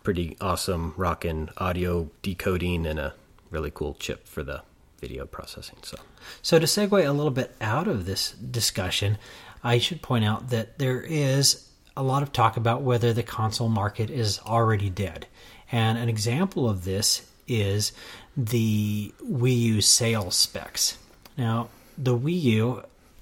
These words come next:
Speaker 2: isn't what I would necessarily consider the highlight of technology.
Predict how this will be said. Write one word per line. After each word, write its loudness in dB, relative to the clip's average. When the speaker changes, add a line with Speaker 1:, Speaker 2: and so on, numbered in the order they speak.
Speaker 2:
isn't 2
what 0
I 6
would 4
necessarily 2
consider 0
the 4
highlight 4
of -8
technology. 0